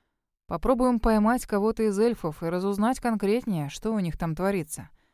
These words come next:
Зачем им король и жив ли он? Главная проблема моего правления в том, что большая часть информации уничтожена. Сейчас приходится идти на ощупь, восстанавливать внешнюю и внутреннюю политику. Не просто всё.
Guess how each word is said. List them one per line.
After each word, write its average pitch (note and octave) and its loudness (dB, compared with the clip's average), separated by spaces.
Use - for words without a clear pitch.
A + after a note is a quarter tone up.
Зачем G3 0
им E3+ 2
король F#3 2
и E3+ -6
жив G3 -4
ли D#3+ -4
он? C3 -10
Главная A#3 2
проблема A#3 2
моего A3 2
правления G#3+ 0
в D#3+ -10
том, G#3+ -2
что - -8
большая G3 -4
часть F#3 -8
информации F#3 -4
уничтожена. E3 -6
Сейчас B3 0
приходится A3+ 0
идти A3 -4
на G#3 2
ощупь, - -4
восстанавливать F3 -2
внешнюю F3 -2
и - -2
внутреннюю E3+ -2
политику. E3 -6
Не D#3+ -6
просто G3 -6
всё. - -14